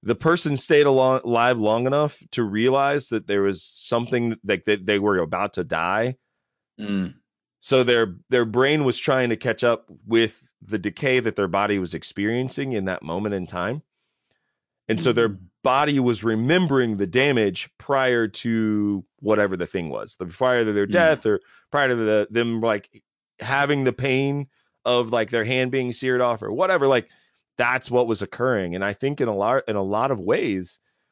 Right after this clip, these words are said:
Speaker 1: when we talk about the body's ability to remember damage, it is us responding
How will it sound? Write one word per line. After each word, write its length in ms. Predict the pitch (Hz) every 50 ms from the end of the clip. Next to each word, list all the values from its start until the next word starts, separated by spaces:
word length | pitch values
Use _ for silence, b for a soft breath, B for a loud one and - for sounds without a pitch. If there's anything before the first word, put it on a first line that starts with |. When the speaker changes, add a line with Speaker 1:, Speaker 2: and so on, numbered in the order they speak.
| _ -
Speaker 1:
when 140 | 104 113
we 80 | 131 147
talk 260 | - - 127 135 -
about 260 | 127 120 113 104 - _ _ _ _ -
the 100 | 101 92
body's 440 | - - 92 92 98 107 110 101 107
ability 340 | 90 95 95 101 101 101 95
to 60 | 98
remember 380 | 98 95 95 98 104 98 95 85
damage, 680 | 73 92 104 143 160 110 87 76 73 - - - - _ _ _ _ _ _ _ _ _ -
it 140 | 127 139 143
is 260 | 135 123 110 90 - -
us 280 | - 123 139 135 - -
responding 720 | 123 110 - - - 117 131 156 151 113 98 95 92 87